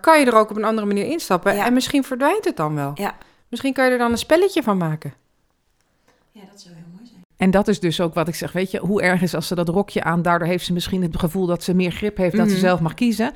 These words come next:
Speaker 3: En daardoor loopt de, de, de dag misschien makkelijker.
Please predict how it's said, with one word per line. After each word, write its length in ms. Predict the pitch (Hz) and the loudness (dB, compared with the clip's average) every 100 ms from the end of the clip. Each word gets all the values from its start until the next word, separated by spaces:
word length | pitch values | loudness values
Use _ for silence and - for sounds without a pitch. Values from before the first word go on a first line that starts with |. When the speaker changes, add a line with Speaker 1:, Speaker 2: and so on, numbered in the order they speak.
| - - - | -10 -20 -6
Speaker 3:
En 140 | 226 | 0
daardoor 300 | 226 226 226 | 0 2 2
loopt 260 | 226 233 - | 2 2 -2
de, 100 | - | -2
de, 300 | 185 214 180 180 | 2 4 2 2
de 140 | 190 196 | 2 4
dag 260 | 240 - | 2 2
misschien 480 | 208 - 233 220 - | -4 0 2 2 2
makkelijker. 720 | 190 247 285 262 - 147 - | 2 2 2 0 0 -4 -6